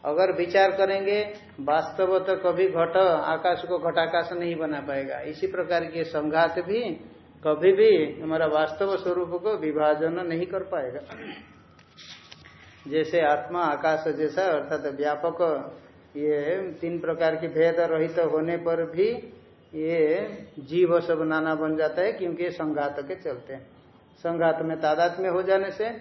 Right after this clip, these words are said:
संघात को एक विभाजक ऐसे हमारा बुद्धि में आ जाने से, जैसे घट आकाश का विभाजक ऐसे बुद्धि में आएगा, तो तब हम कहेंगे घटाकाश। जिसका बुद्धि में इतना दृढ़ है कि घट आकाश को विभाजन नहीं कर पाएगा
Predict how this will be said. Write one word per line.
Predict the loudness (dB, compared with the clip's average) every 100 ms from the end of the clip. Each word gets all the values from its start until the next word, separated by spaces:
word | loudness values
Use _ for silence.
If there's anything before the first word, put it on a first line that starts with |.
| -16 -20
संघात | -8 -4 -2 2 2 4
को | 0 0 0
एक | 0 0 -2
विभाजक | -4 -6 2 4 4 2 0
ऐसे | 0 0 0 0
हमारा | 0 0 0 0
बुद्धि | -2 -2 0
में | 0
आ | 0
जाने | 0 0 -2
से, |
जैसे | -4 -4
घट | -2 0 0 2
आकाश | 2 4 4 2 0
का | 0 0
विभाजक | 0 -2 2 4 4 -2 -4 -10 -16 -20 -20 -4
ऐसे | -2 0
बुद्धि | -2 -4 -2 -2
में | 0
आएगा, | 2 4 4
तो | 2 0
तब | -2 -2
हम | -4
कहेंगे | 0 0 0
घटाकाश। | -4 -4 -4 -4 -6 -10 -12 -20 -20 -20 -20 _ _ -8
जिसका | -6 0 2
बुद्धि | 2 2 2
में | 4
इतना | 2 2 -4
दृढ़ | 0 2 6
है | 4
कि | 4 2
घट | 2 2
आकाश | 4 4 2 0
को | 0
विभाजन | 0 4 4 2 0
नहीं | -2 -2 -4
कर | -2 -2
पाएगा | 0 -2 -4 -10